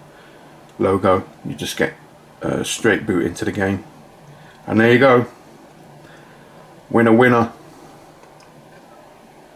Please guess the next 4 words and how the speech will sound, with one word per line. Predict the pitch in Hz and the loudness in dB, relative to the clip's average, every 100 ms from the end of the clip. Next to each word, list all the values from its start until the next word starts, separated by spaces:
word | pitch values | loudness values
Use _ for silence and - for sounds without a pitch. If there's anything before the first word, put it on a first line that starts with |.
| - - - - - - - | -20 -20 -20 -20 -20 -20 -20
It's | - | -20
booting | - - 107 98 | -6 0 0 0
original, | 95 98 107 101 98 - - - - | -2 -2 0 0 0 -4 -20 -20 -6
backup, | 113 - 113 104 | -4 -2 -2 -2